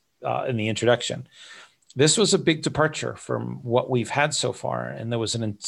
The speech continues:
there's an, been a process that we've done for Project Moon Knot and, and for the Age of Infinite is in the beginning, we brought on very technology-oriented individuals, and we still do.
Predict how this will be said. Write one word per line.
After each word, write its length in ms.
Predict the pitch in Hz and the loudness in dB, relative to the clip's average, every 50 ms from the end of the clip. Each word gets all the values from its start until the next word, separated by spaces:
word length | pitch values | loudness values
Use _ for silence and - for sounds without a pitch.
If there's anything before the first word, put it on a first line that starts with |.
| - _ - | -12 _ -2
there's 240 | 127 131 123 - | 0 2 2 2
an, 140 | 135 135 127 | 2 0 -2
been 260 | 120 120 - 196 233 | -2 2 4 4 6
a 60 | 233 - | 4 4
process 640 | - - - 175 170 165 - - 101 - - - | 2 4 4 4 4 4 0 -2 -2 -4 -4 -4
that 200 | - - - - _ _ _ _ _ _ _ - | -4 -6 -6 -6 _ _ _ _ _ _ _ -8
we've 300 | 117 117 123 117 113 - | -4 -2 -2 -2 0 2
done 260 | - 117 113 113 113 104 | 2 2 2 2 -2 -4
for 140 | - 120 | -6 -6
Project 400 | 110 - 113 107 104 - 120 - | -4 0 2 0 0 0 -4 -4
Moon 180 | 123 117 113 110 | -2 -2 -2 -2
Knot 200 | 104 101 101 - | -4 -6 -8 -8
and, 200 | - - - - _ - - - - - _ _ - | -10 -12 -12 -14 _ -20 -20 -20 -20 -20 _ _ 0
and 200 | 143 147 160 151 | 2 2 2 2
for 100 | 139 127 | 2 2
the 140 | 107 107 104 | 2 2 0
Age 120 | 101 98 | 0 -2
of 100 | 98 95 | -4 -6
Infinite 440 | 101 98 95 92 - 101 98 98 98 | -6 -6 -6 -6 -8 -6 -6 -4 -6
is 160 | 101 101 - | -6 -6 -8
in 40 | 117 | -6
the 60 | 104 | -6
beginning, 380 | 104 107 101 110 107 113 117 113 | -4 -4 -4 -4 -4 -4 -4 -4
we 120 | 110 110 | -4 -4
brought 300 | 104 98 107 101 98 104 | -4 -2 -2 0 0 0
on 220 | 107 101 104 104 92 | 0 -2 -4 -6 -8
very 240 | 90 95 104 110 107 | -6 -6 -6 -6 -6
technology-oriented 1200 | 104 - - 113 _ - 104 95 95 104 104 101 - 101 98 98 98 101 98 98 98 - 101 - | -8 -10 -12 -12 _ -8 -8 -8 -6 -8 -8 -8 -8 -8 -6 -4 -4 -6 -6 -8 -12 -10 -10 -10
individuals, 600 | 92 92 98 107 131 127 127 123 120 120 - - - - - - - - | -10 -10 -6 -6 -4 -4 -2 -4 -4 -6 -8 -12 -16 -20 -20 -20 -10 -4
and 100 | - 170 | -2 2
we 60 | 170 160 | 2 4
still 220 | - - 180 135 | 6 6 4 4
do. 260 | 101 98 92 117 135 | 4 0 -2 -4 -6